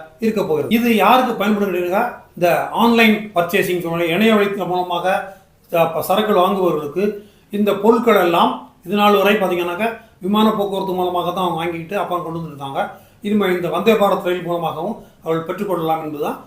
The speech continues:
ஒரு மகிழ்ச்சியான செய்தி. கிட்டத்தட்ட இந்த வந்தே பாரத், இந்த பார்சல் போக்குவரத்துல இருநூற்றி அறுபத்தி நாலு டன்கள் வரை சரக்குகளை, அதாவது பார்சல் பொருட்களை ஏற்றிச் செல்லலாம் என்பது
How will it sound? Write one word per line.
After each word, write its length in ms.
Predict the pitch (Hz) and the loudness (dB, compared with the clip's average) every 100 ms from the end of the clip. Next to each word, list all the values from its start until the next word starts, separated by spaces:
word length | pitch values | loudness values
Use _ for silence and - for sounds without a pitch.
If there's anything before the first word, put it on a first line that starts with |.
| - - | -16 -6
ஒரு 120 | 185 | -4
மகிழ்ச்சியான 480 | 185 202 196 170 156 | -2 -2 -2 -4 -4
செய்தி. 380 | 156 143 127 - - _ _ _ _ _ _ _ _ _ _ | -4 -6 -8 -14 -20 _ _ _ _ _ _ _ _ _ _
கிட்டத்தட்ட 720 | 214 226 226 233 196 175 - - - | 0 2 4 6 6 4 -6 -14 -2
இந்த 280 | 214 220 | 2 4
வந்தே 240 | 202 208 233 | 4 4 4
பாரத், 460 | 226 208 208 - - | 6 4 2 -2 -6
இந்த 180 | 175 175 | -4 0
பார்சல் 380 | 180 220 220 175 | 2 4 2 -2
போக்குவரத்துல 640 | 185 185 180 175 151 143 - - _ - | -2 -2 -2 -2 -2 -4 -10 -20 _ 0
இருநூற்றி 640 | 175 220 240 - 220 220 | 4 4 2 0 2 4
அறுபத்தி 380 | 175 220 226 214 | 6 6 4 4
நாலு 260 | 202 190 | 2 2
டன்கள் 440 | 180 180 220 220 190 | 0 2 4 4 2
வரை 400 | 180 175 175 - - - | 2 0 -2 -8 -20 -4
சரக்குகளை, 600 | 202 208 208 175 147 - | 0 0 0 -2 -2 0
அதாவது 200 | 202 208 | 2 2
பார்சல் 380 | 190 214 220 - | 4 4 2 -2
பொருட்களை 540 | 180 175 175 165 - - _ | -4 -2 -2 -2 -6 -16 _
ஏற்றிச் 280 | 208 214 214 | 2 4 2
செல்லலாம் 380 | 196 185 180 170 | 2 2 2 0
என்பது 400 | 160 160 165 | -4 -6 -8